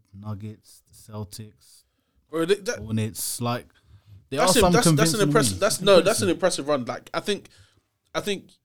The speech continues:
Speaker 2: they, they, uh, it should be a given that they, not even a given that they should be, but, like, they're gonna play the bad team. It's the good teams that I'm,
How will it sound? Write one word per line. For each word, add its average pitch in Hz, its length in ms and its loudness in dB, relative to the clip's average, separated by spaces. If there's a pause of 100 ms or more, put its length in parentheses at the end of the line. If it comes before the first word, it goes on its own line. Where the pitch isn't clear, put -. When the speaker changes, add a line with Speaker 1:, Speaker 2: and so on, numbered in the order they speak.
(460)
Speaker 2:
they, 160 200 0
they, 147 380 -4 (160)
uh, 165 120 -4
it 156 140 -4
should 180 140 -2
be 165 60 6
a 139 40 -2
given 160 300 2
that 123 120 -4
they, 123 400 -4
not 240 160 2
even 185 140 2
a 147 60 -2
given 143 240 -4
that 117 60 -8
they - 80 -6
should 127 140 -6
be, 131 140 -10 (200)
but, 151 100 -2
like, - 220 -6 (200)
they're 151 120 -4
gonna 202 160 0
play 165 160 0
the 135 100 -8
bad 135 180 0
team. - 180 -10
It's 175 140 -2
the 165 100 -2
good 226 280 0
teams 175 320 -2
that 147 120 -4
I'm, 135 300 -4